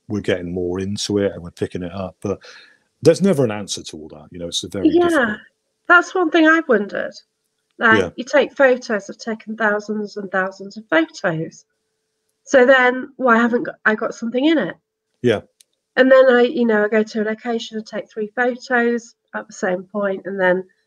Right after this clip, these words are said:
Speaker 2: there is something I may have captured, which I haven't debunked yet, at Warwick Castle.
Speaker 1: Yeah.
Speaker 2: But it's just,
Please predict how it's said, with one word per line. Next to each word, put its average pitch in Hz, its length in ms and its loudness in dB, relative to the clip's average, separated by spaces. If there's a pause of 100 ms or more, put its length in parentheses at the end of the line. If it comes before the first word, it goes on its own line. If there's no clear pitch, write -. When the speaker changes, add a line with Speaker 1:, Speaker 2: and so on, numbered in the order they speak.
(140)
Speaker 2:
there 226 120 6
is 226 200 4
something 214 400 0
I 190 60 2
may 190 260 4
have 202 160 0
captured, 208 460 -6
which 190 180 -14
I 185 80 -6
haven't 185 240 -10
debunked 208 520 -2
yet, - 120 0
at - 100 -2
Warwick 175 280 0
Castle. 165 500 0 (380)
Speaker 1:
Yeah. 123 160 2
Speaker 2:
But 247 280 6 (300)
it's - 240 2
just, - 460 0